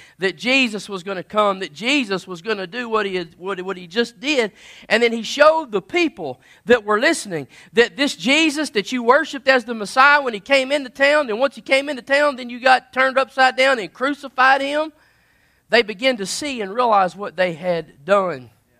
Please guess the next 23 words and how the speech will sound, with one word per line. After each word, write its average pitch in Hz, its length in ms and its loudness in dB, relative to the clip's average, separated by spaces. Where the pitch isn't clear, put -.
And 185 120 0
in 196 80 0
Acts 240 240 2
two 254 240 -2
thirty-seven, 233 600 0
it 180 60 -10
says, 180 260 -8
"Now 247 260 4
when 220 160 -4
they 190 140 -2
heard 262 360 2
this, 190 220 -4
they 233 140 -2
were 190 160 -4
cut - 460 -2
to 247 160 -10
the 185 100 -10
heart 185 360 0
because 185 420 -2
their 190 240 0
eyes 220 440 4
were 185 200 -12
opened 175 520 -4